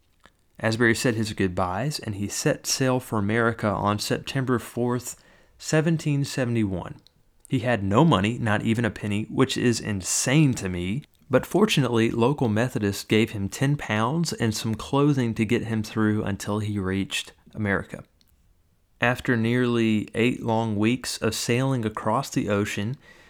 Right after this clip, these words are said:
Asbury finally arrived in Philadelphia on October twenty-seventh, seventeen seventy-one. And when he arrived in America, Asbury had two main challenges that he focused on.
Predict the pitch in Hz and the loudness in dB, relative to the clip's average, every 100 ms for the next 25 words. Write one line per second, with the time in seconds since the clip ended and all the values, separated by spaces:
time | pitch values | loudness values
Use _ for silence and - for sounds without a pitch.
0 | _ - 127 156 147 151 135 123 147 170 | _ -2 2 4 4 2 2 0 0 2
1 | 143 107 117 123 123 - 104 - 110 101 | 4 2 2 -2 -2 -4 -4 -2 0 0
2 | 98 101 - 101 95 87 101 101 87 101 | 0 0 -2 -2 -2 0 0 0 0 -2
3 | - - 127 127 127 - 120 131 - 113 | -4 -2 -2 0 -4 -2 -2 -2 0 -2
4 | 107 104 - - 139 131 135 127 117 117 | -2 -6 -8 -4 -2 -2 -4 -4 -4 -4
5 | - 107 104 95 92 85 - - _ _ | -4 -4 -2 -4 -4 -8 -10 -16 _ _
6 | _ _ _ - 113 135 147 156 127 147 | _ _ _ -6 0 2 4 4 4 2
7 | 190 196 156 135 151 139 92 95 110 107 | 4 4 2 2 2 4 2 2 2 0
8 | 110 - - - - 120 147 143 151 147 | -4 -20 -20 -16 -2 2 2 2 2 2
9 | 131 - - 127 117 - - 202 226 196 | 0 -4 -2 -2 -2 -4 0 4 4 4
10 | 160 160 156 - 131 139 143 123 107 107 | 4 4 2 0 -2 0 0 0 0 0
11 | 98 104 90 - 110 - 127 131 - - | 2 0 -2 -2 -6 -2 -2 -2 -4 -8
12 | - - - | -10 -10 -12